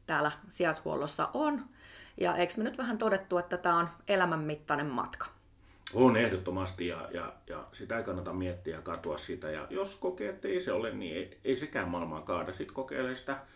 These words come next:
Speaker 2: jotain muuta välillä. Mut varsinkin meillä niin on todettu, että kyllä tää on meidän juttu.
Speaker 1: Kyllä. Ja hei, me otetaan mielellään vastaan palautetta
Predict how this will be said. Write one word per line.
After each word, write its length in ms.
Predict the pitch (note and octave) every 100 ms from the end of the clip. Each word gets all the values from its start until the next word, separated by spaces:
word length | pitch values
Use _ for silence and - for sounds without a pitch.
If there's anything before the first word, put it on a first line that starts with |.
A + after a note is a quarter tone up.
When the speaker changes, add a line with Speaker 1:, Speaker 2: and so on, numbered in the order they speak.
| - - -
Speaker 2:
jotain 340 | C#3 C#3+ D3+ D3+
muuta 320 | B2+ F2 D#2
välillä. 420 | D#2 D2+ - - - - - - - - -
Mut 240 | - G2+ F#2+ -
varsinkin 360 | C#3 C#3 C3 C3+
meillä 320 | C#3 A#2 G2
niin 260 | G2 F#2+ F#2+
on 160 | G2
todettu, 420 | G#2 F#2 F2+ -
että 160 | E2 F#2
kyllä 180 | G2 F2+ -
tää 160 | G#2+ F2+
on 80 |
meidän 320 | F2+ E2 D2+ D2
juttu. 340 | D2 - - - - - _
Speaker 1:
Kyllä. 460 | D4+ D4+ F#3+ E3+ E3+ - - - - - - -
Ja 80 | G3+
hei, 240 | G#3+ G#3
me 100 | B3
otetaan 380 | D#4+ C#4+ - -
mielellään 600 | B3 B3+ G3+ E3+ E3 E3
vastaan 480 | F#3 G3 - D3+ D#3
palautetta 840 | G3 C4+ A3 F#3 F3+ - -